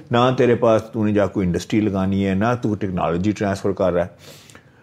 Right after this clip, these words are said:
लेकिन फिर मैंने जब ज़रा सोचा तो मुझे पता लगा कि नहीं यार, मैं ड्रेसिंग सेंस जो है अगर पाकिस्तान लेके जाता हूँ तो, you know, there are lots of people they can benefit from it। उसमें फिर मोटिवेशन और ये आई कि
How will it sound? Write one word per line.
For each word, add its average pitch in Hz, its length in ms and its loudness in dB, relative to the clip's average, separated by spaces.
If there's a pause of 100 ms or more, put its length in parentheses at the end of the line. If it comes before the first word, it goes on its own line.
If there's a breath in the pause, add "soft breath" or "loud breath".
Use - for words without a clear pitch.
(100)
लेकिन 143 200 2
फिर 196 220 2
मैंने 170 240 2
जब 151 160 2
ज़रा 123 220 4
सोचा 120 400 -2
तो 120 100 -4
मुझे 110 180 -2
पता 98 260 -4
लगा 92 200 -2
कि 101 120 -8
नहीं 101 260 0
यार, 85 200 -4
मैं 92 220 -2
ड्रेसिंग 98 400 -4
सेंस 104 400 -6
जो 92 100 2
है 82 140 0
अगर 95 160 -4
पाकिस्तान 90 460 -4
लेके 87 260 -4
जाता 76 300 -4
हूँ 82 180 -4 (440 loud breath)
तो, 120 420 6
you 120 140 2
know, 120 320 2
there 101 220 2
are 104 40 0
lots 139 360 -4
of 147 60 0 (140)
people 120 420 0 (120)
they 95 220 -2
can 95 120 -2
benefit 104 380 0
from 73 240 -12 (100)
it। - 200 -20 (1160 loud breath)
उसमें 156 260 2
फिर 170 80 4
मोटिवेशन 147 500 4
और 143 260 4
ये 160 180 6
आई 101 240 4 (720 soft breath)
कि 147 480 4